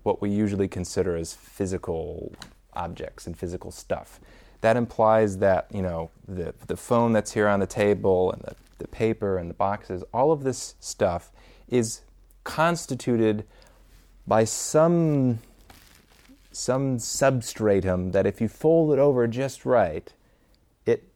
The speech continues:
gets this subjective experience going on that I'm, that, that is happening. Isn't that some kind of, like, a,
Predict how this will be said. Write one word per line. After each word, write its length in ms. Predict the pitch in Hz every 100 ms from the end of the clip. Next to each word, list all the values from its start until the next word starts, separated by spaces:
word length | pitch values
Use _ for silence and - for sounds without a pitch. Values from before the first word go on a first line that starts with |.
| _ _ _ _ _ _ -
gets 280 | 123 113 -
this 180 | 110 -
subjective 920 | - 107 98 113 101 - 95 87 -
experience 920 | 98 - - 98 92 87 82 - - 101
going 320 | 92 90 87
on 460 | 85 82 76 - 82
that 120 | 87
I'm, 240 | 80 80 80 - _ _ _ _ _ -
that, 180 | - - -
that 120 | 92
is 100 | 87
happening. 400 | - 82 - - - -
Isn't 180 | 131 170
that 160 | 143
some 240 | - 143 143
kind 280 | - 123
of, 80 | 131
like, 220 | 117 107
a, 120 | 95